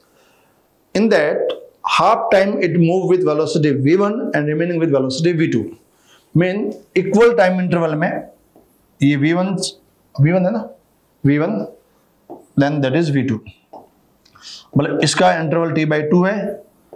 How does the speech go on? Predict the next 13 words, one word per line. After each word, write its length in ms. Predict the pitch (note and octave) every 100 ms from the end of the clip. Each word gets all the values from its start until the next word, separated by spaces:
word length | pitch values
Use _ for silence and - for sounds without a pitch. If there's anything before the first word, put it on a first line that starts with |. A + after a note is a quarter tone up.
| - _ _ -
इसका 220 | - D3+
भी 160 | D3+
interval 380 | D3 C3+ D3 F3+
t 120 | F3+
by 200 | C3 A#2+
two। 200 | B2 A#2 - - _ F3
t 80 |
by 280 | F#3 F#3+ G3
कहाँ 160 | F#3 F#3+
से? 240 | F#3+ D#4 G#3+
यहाँ 140 | C#3+
से 120 | C3+
टाइम। 160 | B2+